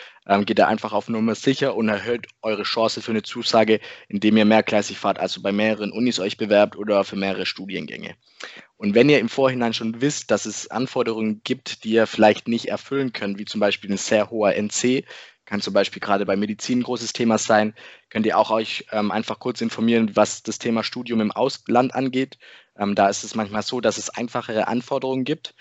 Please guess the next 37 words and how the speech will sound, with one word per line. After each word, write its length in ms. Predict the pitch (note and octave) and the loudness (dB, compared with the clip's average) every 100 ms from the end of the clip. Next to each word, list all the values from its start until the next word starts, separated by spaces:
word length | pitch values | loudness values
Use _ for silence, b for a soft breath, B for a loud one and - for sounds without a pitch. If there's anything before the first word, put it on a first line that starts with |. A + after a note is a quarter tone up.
| b b - | b b 0
aber 300 | G2 A2+ A2 | 2 4 4
ihr 180 | G#2+ G#2+ | 2 2
da, 300 | G#2+ G#2 - | 4 4 2
ähm, 320 | G2+ G2+ G2+ | -6 -6 -6
auch 220 | - G#2 - | -4 -6 -6
ein 100 | G#2 | -8
bisschen 280 | A2 G#2+ | -6 -2
mehr 100 | G#2 | -2
Geld 240 | G2 G2+ F#2+ | 2 2 2
in 80 | F#2 | -4
die 140 | F#2 | -8
Hand 240 | G#2 - | -10 -10
nehmen 160 | G#2 F#2 | -10 -6
müsst 240 | G2+ - | -6 -8
für 120 | - E2+ | -8 -6
euer 160 | F#2+ | -2
Studium. 520 | F#2+ G#2 G2 - - _ _ _ _ _ | -4 -4 -12 -14 -16 _ _ _ _ _
Das 160 | - - | -8 4
Gleiche 320 | A#2 B2 B2 | 6 6 2
ist 160 | A2+ G2 | -4 -4
auch 160 | A2 | -2
bei 100 | A#2 | -2
einem 140 | A2 G#2+ | -2 -2
privaten 420 | G#2+ A2 B2+ C#3 | 2 2 2 -2
Studium, 480 | - C#3+ C3 C3 A2+ | -8 -10 -6 -4 -4
zum 120 | G#2+ | -6
Beispiel 220 | G2+ G2+ | -6 -6
in 60 | G#2 | 0
Deutschland, 420 | A#2 - A#2+ A2 | 0 2 0 2
da 80 | G#2 | 0
sind 160 | A2+ A2 | 0 -4
die 80 | |
Noten 460 | A2 C3+ C#3 B2+ B2 | 0 0 0 0 0
nicht 180 | B2 - | 0 -2
so 260 | - B2 | -4 0
wichtig, 400 | C3 B2+ B2+ A#2 - - | 0 0 0 -2 -4 2
aber 500 | F#2 G#2 A2+ A2 | 4 6 6 2